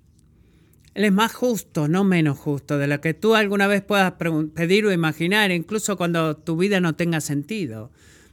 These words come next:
Más justo. Así que, cuando se trata del entendimiento de la confianza en la justicia de Dios, en situaciones en las cuales no tiene sentido o se siente terrible,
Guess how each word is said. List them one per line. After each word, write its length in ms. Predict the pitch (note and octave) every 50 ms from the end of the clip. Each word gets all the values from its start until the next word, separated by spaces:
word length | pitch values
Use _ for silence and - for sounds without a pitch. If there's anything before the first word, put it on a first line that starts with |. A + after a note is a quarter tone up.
| _ -
Más 300 | D#3+ F#3+ A3 F#3+ - -
justo. 560 | - G3 E3 - - - - - G#2+ A2+ - _ _ _ _ _ _ _ _ _
Así 300 | - E3 D#3 - A#3 A3+
que, 280 | F3 - D#3+ C#3 B2+ - - - - _ _
cuando 240 | - F3+ E3+ D#3+ E3
se 140 | D#3+ - F3+
trata 280 | F3 A#3 B3 A#3+ A#3
del 80 | A3 G3+
entendimiento 720 | G3 F3+ - F3+ E3+ E3+ F3 F#3 G3+ A3 A3 F#3+ - F3+
de 280 | E3+ E3 D#3+ D#3 D3 C#3+
la 140 | D3+ D3+ D3
confianza 640 | D3 D#3+ D#3+ D#3 D3+ - A3 A3 G#3+ F#3+ - F#3 E3+
en 80 | E3
la 100 | D#3+ D3
justicia 500 | D3 - D3+ - - G3+ F#3 - - F#3+ F3+
de 180 | F3 F3+ F#3+
Dios, 320 | G3+ A3+ A3 G3+ F3 - E3
en 100 | D3+ D3
situaciones 800 | - D#3 D3+ D3 D3+ D3+ D3 - - G#3+ G#3 G3+ G3 D#3+ -
en 80 | F3 E3+
las 100 | D#3+ D3+
cuales 320 | - - F#3 F#3+ F3+ E3
no 160 | D#3 F3 F3
tiene 160 | - F#3 F#3+ F3+
sentido 720 | - - F3 E3 D3+ - G3+ G#3+ G#3+ G3 F3+ D#3+ D3+ C#3+
o 80 | C#3+ C#3
se 160 | - D#3 D3+
siente 460 | - - F#3+ F#3+ F#3 E3+ - F#3 E3+
terrible, 720 | D3+ - - E3+ E3 E3+ G3+ G#3 F#3+ E3+ D3+ D3+ D3+ C#3+